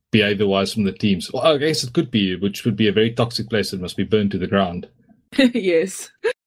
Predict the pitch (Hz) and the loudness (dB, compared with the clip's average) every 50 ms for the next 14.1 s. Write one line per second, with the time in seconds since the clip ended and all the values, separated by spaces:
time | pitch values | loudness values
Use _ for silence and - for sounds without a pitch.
0 | _ - 123 120 131 127 127 120 123 147 - - _ - - 120 120 120 120 120 | _ 0 2 4 4 4 4 2 2 0 -2 -4 _ -2 0 0 2 2 0 0
1 | 110 104 104 101 98 - _ _ _ _ _ _ _ - 110 110 113 107 110 107 | 0 2 0 0 -2 -6 _ _ _ _ _ _ _ -2 2 2 2 4 4 2
2 | 107 107 101 110 104 104 - 90 85 98 101 104 101 - - 107 101 95 92 - | 2 2 2 2 0 0 -2 -2 0 2 2 2 0 0 0 0 2 0 -2 -4
3 | - _ - 107 101 92 98 101 95 - - - - 98 - - - - - - | -6 _ -2 0 0 2 2 0 0 -2 -4 -4 -4 -4 -4 -6 -10 -10 -4 0
4 | 135 156 175 - - 156 156 147 123 - - - - _ _ _ - 143 156 156 | 2 2 2 2 2 0 0 0 -2 -8 -18 -20 -20 _ _ _ 0 0 0 2
5 | - - 196 190 - _ _ _ _ - 165 175 185 190 180 160 135 127 127 120 | 2 2 2 2 0 _ _ _ _ -4 -2 0 2 2 2 0 0 0 0 0
6 | 120 117 120 - _ _ - - _ _ _ - - - 131 131 131 135 123 120 | 0 -2 -4 -8 _ _ -20 -20 _ _ _ -12 -4 -2 0 2 2 2 0 0
7 | 120 - 151 147 147 147 - - - - - - - _ - - 147 143 131 127 | 0 2 2 2 4 4 2 0 -2 -6 -12 -20 -20 _ -2 0 2 2 4 4
8 | 120 117 117 113 113 110 - - 123 117 110 107 107 104 101 101 - _ _ _ | 4 4 4 4 2 2 2 2 4 4 4 4 2 0 -2 -4 -8 _ _ _
9 | _ _ - 143 139 139 135 120 120 117 117 - _ _ _ _ _ _ _ - | _ _ 2 4 4 4 4 2 2 2 0 -2 _ _ _ _ _ _ _ -20
10 | - - - 147 139 127 120 - 135 120 - - 123 117 110 110 107 - - _ | -8 -2 0 0 0 2 2 0 0 0 2 2 2 2 2 2 0 -4 -8 _
11 | _ _ _ _ - 120 110 113 113 110 110 110 110 - - - - _ _ - | _ _ _ _ 0 2 2 4 4 4 2 2 0 -2 -6 -10 -10 _ _ -2
12 | 117 113 107 98 101 120 127 127 117 101 117 110 - 104 95 85 - - 107 - | 0 0 2 2 2 2 2 2 2 2 0 0 -2 -6 -10 -10 -10 -10 -6 -4
13 | - 117 113 98 110 110 104 95 104 104 107 113 113 - 113 127 123 120 98 95 | -2 -2 0 2 2 0 2 2 2 2 2 0 0 -2 -2 -2 -2 -2 -2 -4
14 | 90 - | -4 -4